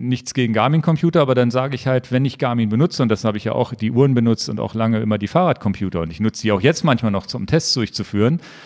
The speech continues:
ja, das läuft bei Garmin rein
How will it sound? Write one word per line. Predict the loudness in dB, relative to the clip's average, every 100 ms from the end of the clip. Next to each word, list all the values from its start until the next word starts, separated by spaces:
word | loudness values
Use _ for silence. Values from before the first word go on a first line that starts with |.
| -20 -20 _ _ _ _ _ _ _
ja, | 2 2
das | 2 -2 -2 2
läuft | 4 2 -2 -14 -16 _ -4
bei | -2
Garmin | 2 4 4 4
rein | 2 2 2 4 2 -2